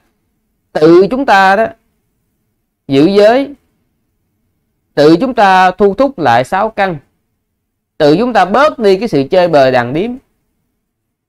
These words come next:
Có nghĩa là thí dụ như đi học thì, à, bạn bè nó rủ đi chơi thì tự mình biết là mình hạn chế lại.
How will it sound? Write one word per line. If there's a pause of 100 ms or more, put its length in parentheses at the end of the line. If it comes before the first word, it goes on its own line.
(240)
Có
nghĩa
là
thí
dụ
như
đi
học (520)
thì,
à,
bạn
bè
nó
rủ
đi
chơi
thì
tự
mình
biết
là
mình
hạn
chế
lại.